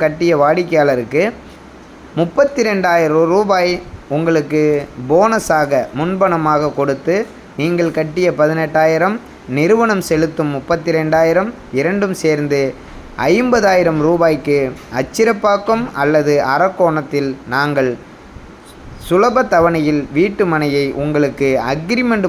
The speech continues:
போட்டு தருகிறோம். நீங்கள் கட்டியது பதினெட்டாயிரம்,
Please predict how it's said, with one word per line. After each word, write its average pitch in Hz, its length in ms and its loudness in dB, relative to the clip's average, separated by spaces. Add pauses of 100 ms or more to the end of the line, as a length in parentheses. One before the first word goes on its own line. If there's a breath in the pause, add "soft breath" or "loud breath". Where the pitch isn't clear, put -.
போட்டு 156 240 2 (100)
தருகிறோம். 127 480 0 (1000)
நீங்கள் 156 340 2
கட்டியது 170 400 2 (100)
பதினெட்டாயிரம், 156 720 2